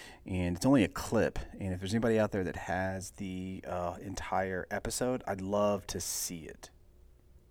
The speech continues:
In the space of just two short years, Sonny had become the film world's foremost Native American actor. And he came along just at the right time,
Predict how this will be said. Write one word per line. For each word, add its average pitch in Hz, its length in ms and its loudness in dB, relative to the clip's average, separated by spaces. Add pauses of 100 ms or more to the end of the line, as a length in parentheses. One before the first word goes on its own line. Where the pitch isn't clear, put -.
(220)
In 117 100 10
the 113 100 10
space - 520 4
of 101 120 2
just - 400 2
two 123 280 6
short - 480 4
years, 92 540 -2 (500)
Sonny 151 380 4
had 160 180 0
become 101 400 2
the 98 80 -2
film 110 400 0
world's 85 280 0
foremost 110 760 0
Native 95 280 2
American 92 440 2
actor. - 480 -2 (680)
And 117 100 6
he 113 40 8
came 175 300 2
along 101 460 6 (100)
just 135 280 0
at - 60 -12
the 110 80 0
right 92 300 2
time, 98 500 -2